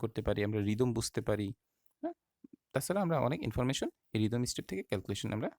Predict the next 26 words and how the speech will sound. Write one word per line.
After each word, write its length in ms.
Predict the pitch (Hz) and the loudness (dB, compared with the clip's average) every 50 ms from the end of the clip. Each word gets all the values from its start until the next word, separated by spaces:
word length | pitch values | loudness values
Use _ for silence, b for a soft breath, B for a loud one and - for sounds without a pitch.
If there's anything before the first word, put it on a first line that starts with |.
| _ _ _ _ _ - | _ _ _ _ _ -2
পেতে 160 | 120 - - - | 0 0 0 -2
পারি। 140 | 90 85 - - - - - - - - - - _ _ B B B B B B B B B - 127 | -4 -6 -6 -10 -14 -18 -18 -16 -16 -16 -18 -18 _ _ B B B B B B B B B 2 4
আমাদের 240 | 175 208 202 147 - - _ 135 | 4 4 4 2 0 0 _ -6
ইসিজিতে 340 | - - 196 170 - 139 156 - - _ _ _ 113 123 | -4 -2 -4 -2 0 -2 -2 -2 -6 _ _ _ -4 -4
লিড 140 | 156 - - _ - | -4 -4 -8 _ 0
টুটা 300 | 226 247 226 - 107 113 - - _ _ _ _ - | 2 2 6 6 6 4 4 0 _ _ _ _ -6
যেহেতু 260 | - 156 - - 143 151 220 - _ _ _ _ - 143 | -6 -6 -2 -2 -2 -2 -2 -4 _ _ _ _ -12 -8
একেবারে 380 | - 170 170 175 170 170 180 180 180 180 190 _ _ _ _ _ - 113 | -6 -2 0 0 0 2 2 0 0 -2 -4 _ _ _ _ _ -2 0
আমার, 240 | 113 113 113 113 107 - - - 101 | 2 4 4 2 0 -2 -2 -2 0
আহ, 280 | 101 98 98 95 95 98 - | 0 2 2 0 -2 0 4
কার্ডিয়াক 280 | - 113 110 113 120 - - | 4 4 4 4 -2 -2 -4
অ্যাক্সিস 280 | - - - - 156 135 127 | -6 -6 -4 -6 -8 -2 2
বরাবর 260 | 110 101 101 - 95 - - - | 4 4 4 4 2 -2 -2 -8
থাকে, 200 | 120 - - - 311 - _ _ _ _ _ _ - | -8 -2 -2 -2 -2 -2 _ _ _ _ _ _ 0
এই 60 | 202 208 196 | 0 2 2
জন্য 160 | 147 139 165 262 - - _ _ _ _ _ - | 0 2 0 -2 -4 -6 _ _ _ _ _ -4
লিড 180 | 110 123 135 - _ _ _ _ | -4 -4 -4 -4 _ _ _ _
টুকে 300 | - 220 220 - - 165 - - _ _ _ _ - - 143 | -2 -2 -2 0 0 0 0 0 _ _ _ _ 0 2 2
usually 340 | 147 139 156 165 190 220 370 - _ _ 123 | 2 4 2 2 2 0 -2 -4 _ _ 0
রিদম 180 | 110 120 120 120 - | 0 2 0 -2 -4
স্ট্রিপ 160 | - - 135 139 | -4 -6 -6 -6
হিসেবে 180 | - - 196 330 - _ _ _ - | -6 -6 -8 -8 -10 _ _ _ 2
নেওয়া 160 | 110 98 90 90 | 4 4 4 4
হয়। 140 | 98 78 - - _ _ _ _ _ - _ - | 0 -2 -4 -6 _ _ _ _ _ -8 _ 0
তাহলে 220 | 139 160 175 262 - - _ _ _ _ _ _ 110 | 2 2 2 2 -2 -4 _ _ _ _ _ _ 0
আমরা 140 | 113 127 | 2 2